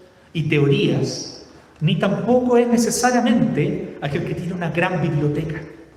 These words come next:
Bueno, que uno puede tener una gran biblioteca y no haber leído nada de esa biblioteca, como yo.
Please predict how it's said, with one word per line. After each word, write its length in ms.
Bueno, 180
que 60
uno 140
puede 180
tener 120
una 100
gran 300
biblioteca 420
y 20
no 80
haber 140
leído 340
nada 300
de 60
esa 120
biblioteca, 440
como 180
yo. 120